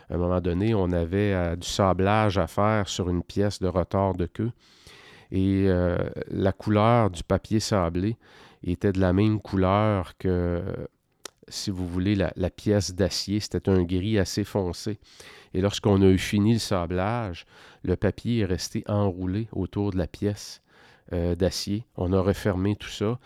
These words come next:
Et comme c'est pas une pièce numérotée, le papier, ben, on s'en est jamais rendu compte jusqu'à temps qu'il y ait la prochaine inspection pour qu'on se rende compte que l'endroit où le papier était resté, ben, la, la, la, la pièce, si vous voulez, là, de, en acier,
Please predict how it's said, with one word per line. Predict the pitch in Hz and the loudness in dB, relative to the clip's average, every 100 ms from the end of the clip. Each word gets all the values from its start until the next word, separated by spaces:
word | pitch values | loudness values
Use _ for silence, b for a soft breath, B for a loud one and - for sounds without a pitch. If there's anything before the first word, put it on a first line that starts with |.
| B | B
Et | - | -8
comme | - 104 | 0 0
c'est | - 95 | 0 -2
pas | - | 0
une | 95 87 | 0 -2
pièce | - 104 101 95 | -2 -2 -2 -2
numérotée, | 92 87 87 - 117 120 | -2 0 -2 -2 -4 -2
le | 95 | -2
papier, | - - - 113 - B B B - | -2 -4 -6 -8 -10 B B B -2
ben, | 90 | -2
on | |
s'en | - 90 92 | 0 0 2
est | 98 | 2
jamais | 95 98 107 | 2 2 0
rendu | 95 85 | 0 -4
compte | - 95 110 123 92 | -4 -2 -2 -2 -4
jusqu'à | 90 - - 92 | -4 -6 -6 -6
temps | - 110 | -4 -4
qu'il | - 85 | -4 -4
y | |
ait | |
la | 90 | -4
prochaine | - 92 - 104 | -4 -4 -2 -2
inspection | 87 - 85 - - 92 - B B B | -2 -4 -8 -8 -6 -8 -8 B B B
pour | - - | -14 -8
qu'on | 87 | -6
se | - | -4
rende | 101 80 - | -4 -4 -4
compte | 101 110 98 | -4 -2 -2
que | 98 | 0
l'endroit | 90 90 87 92 92 | 0 0 0 -2 -2
où | 110 | -2
le | |
papier | - 87 - 110 | -2 -6 -4 -6
était | 101 90 | -4 -4
resté, | 87 87 - 107 113 B B B B - | -4 -6 -8 -8 -10 B B B B -6
ben, | 87 87 | -4 -2
la, | 85 82 | -2 -4
la, | 85 82 | -4 -6
la, | 85 87 | -6 -6
la | - 82 | -4 -6
pièce, | - - 110 107 | -6 0 0 0
si | - 104 | -2 -6
vous | 90 87 | -6 -6
voulez, | 87 85 104 | -6 -2 -2
là, | 101 87 | 0 -2
de, | 87 85 | -4 -4
en | 90 95 | -2 2
acier, | 92 85 - 98 | 0 0 -6 -6